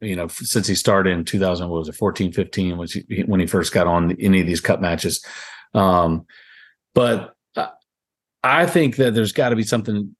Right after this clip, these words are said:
said for current form. Like, I think current form is more important than history and handling,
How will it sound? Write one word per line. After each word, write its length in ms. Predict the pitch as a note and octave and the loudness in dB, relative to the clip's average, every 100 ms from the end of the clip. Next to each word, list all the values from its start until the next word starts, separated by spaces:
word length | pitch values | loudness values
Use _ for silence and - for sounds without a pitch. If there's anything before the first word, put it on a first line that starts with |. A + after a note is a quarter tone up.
| _ _ | _ _
said 460 | - - A#2+ G#2 F#2 | -10 -2 0 0 -4
for 340 | G#2+ G2+ F#2 | -2 -2 -2
current 400 | - A#2+ A2+ F#2 | -6 -2 -2 -2
form. 400 | - G#2+ G2+ F#2 | -4 -2 0 0
Like, 160 | F#2+ G2+ | -2 -2
I 120 | B2+ | 0
think 200 | G3 D#3 | 0 0
current 300 | D3+ D3+ A#2+ | 0 0 2
form 200 | C#3 A#2+ | 2 2
is 140 | G2+ | 2
more 320 | A2 C3+ D3+ | 2 4 4
important 460 | C3+ - B2 A#2+ G2+ | 2 2 2 2 0
than 140 | G2 F#2 | -4 -4
history 580 | B2+ A#2+ - A2 A2 | -6 -6 -6 -6 -4
and 260 | G2+ G2 F#2+ | -6 -6 -6
handling, 720 | G2+ B2 A2+ G#2+ G2+ F#2+ F2+ | -6 -4 -2 -4 -4 -6 -8